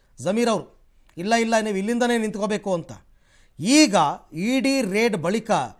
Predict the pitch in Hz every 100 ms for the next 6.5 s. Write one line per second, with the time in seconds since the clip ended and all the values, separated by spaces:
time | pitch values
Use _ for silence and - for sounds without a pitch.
0 | _ _ - 196 165 220 220 214 208 196
1 | 196 185 151 196 214 190 185 185 170 160
2 | 202 - 208 196 190 180 170 180 170 214
3 | 226 - - - - - 190 285 285 254
4 | - 254 262 254 233 165 262 277 269 254
5 | 226 247 277 277 240 254 - _ - -
6 | - 208 247 240